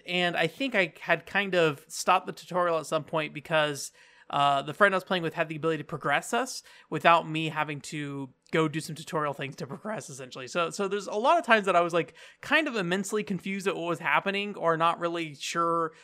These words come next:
what my next task should be. There's, there's a period really early on where I was just like, "Uh, I guess I need bones.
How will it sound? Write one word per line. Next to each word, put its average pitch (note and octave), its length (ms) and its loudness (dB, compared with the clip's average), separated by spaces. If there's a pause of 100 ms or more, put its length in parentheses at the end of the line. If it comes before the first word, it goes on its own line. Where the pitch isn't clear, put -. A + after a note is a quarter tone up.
(220)
what E3+ 320 4
my E3 100 0
next D3+ 380 -2
task C#3 360 0
should D#3 280 -4
be. C#3+ 260 -6
There's, E3 220 2
there's E3+ 240 0
a F3+ 80 0
period A#3 380 0
really F3+ 280 0
early E3+ 260 2
on D#3 240 4
where D3 100 -2
I - 20 -2
was C#3 80 -6
just C#3+ 140 -10
like, C#3+ 280 -6
"Uh, D#3 1160 10 (440)
I C#3 180 0
guess E3+ 280 4
I G#3+ 100 2
need F3+ 360 -4
bones. D3 760 0